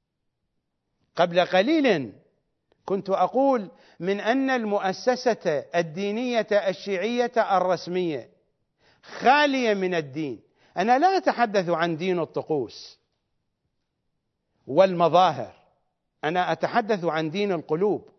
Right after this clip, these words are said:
الدين هو دين القلوب. وما هو بدين الطقوس؟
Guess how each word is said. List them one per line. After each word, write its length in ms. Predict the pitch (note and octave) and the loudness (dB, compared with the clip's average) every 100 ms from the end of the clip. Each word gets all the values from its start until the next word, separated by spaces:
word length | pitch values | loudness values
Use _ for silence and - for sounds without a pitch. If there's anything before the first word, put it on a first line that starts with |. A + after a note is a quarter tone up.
| _ _ _ _ _ _ _ _ _ D3+ | _ _ _ _ _ _ _ _ _ -4
الدين 540 | D3+ B2 G#3 C4 B3 | -4 -4 -2 2 2
هو 520 | A3 G#3 G3+ D#3+ F#3 | 2 0 -2 0 0
دين 280 | D#3+ G#3+ G#3+ | 0 -2 -2
القلوب. 640 | E3+ - E3+ A#3+ D#3 - _ _ _ _ _ _ _ _ _ _ - | -4 -4 -2 0 0 -4 _ _ _ _ _ _ _ _ _ _ -4
وما 260 | D3 C4+ | 2 4
هو 240 | D#4+ D4+ A3 | 4 4 2
بدين 340 | F3 F3+ D#3+ | 0 -2 -4
الطقوس؟ 680 | C#3+ C3+ - A#2+ - - | -6 -8 -6 -8 -8 -20